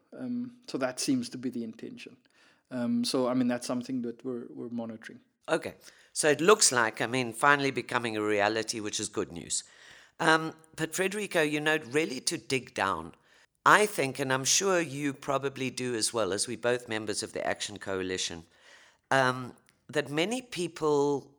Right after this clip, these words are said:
Speaker 2: you know, when we talk about grassroots, don't really yet understand the importance of access to information in their lives. And I think that's especially so during the pandemic, when times are tough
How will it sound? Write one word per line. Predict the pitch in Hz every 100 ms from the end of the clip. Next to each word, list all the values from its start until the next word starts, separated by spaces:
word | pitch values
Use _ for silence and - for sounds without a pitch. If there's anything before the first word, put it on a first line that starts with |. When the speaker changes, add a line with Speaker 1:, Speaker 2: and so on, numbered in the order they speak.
| -
Speaker 2:
you | 147
know, | 131 127
when | 139 147
we | 147
talk | 151 143
about | 135 131 -
grassroots, | 131 131 147 - 110 - -
don't | 147 185 - -
really | 131 139 156 175 165 160 160 156 151 - _ - _ _ _
yet | 101 135 165 165 -
understand | 147 143 135 - 135 139
the | -
importance | 123 120 131 131 127 -
of | -
access | 98 113 - 107
to | -
information | 98 101 107 101 98 101
in | 95 92
their | 90
lives. | 90 82 82 - - _ - - - -
And | 151
I | 165
think | 165 208
that's | 202 185 - -
especially | - - 247 - 220
so | - 143 127
during | 131 127 127
the | 123
pandemic, | - 120 120 123 123 123
when | 131
times | 131 160 175 165
are | 147
tough | - 139 131 -